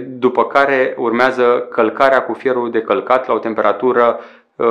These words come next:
astfel încât să nu degradăm materialul măștii. Studiile arată că acest procedeu de decontaminare reduce doar cu unu la sută eficiența măștilor.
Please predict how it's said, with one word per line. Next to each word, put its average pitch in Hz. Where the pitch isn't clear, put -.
astfel 117
încât 104
să 120
nu 120
degradăm 110
materialul 107
măștii. 104
Studiile 139
arată 123
că 113
acest 135
procedeu 107
de 110
decontaminare 110
reduce 127
doar 135
cu 131
unu 160
la 131
sută 127
eficiența 127
măștilor. 110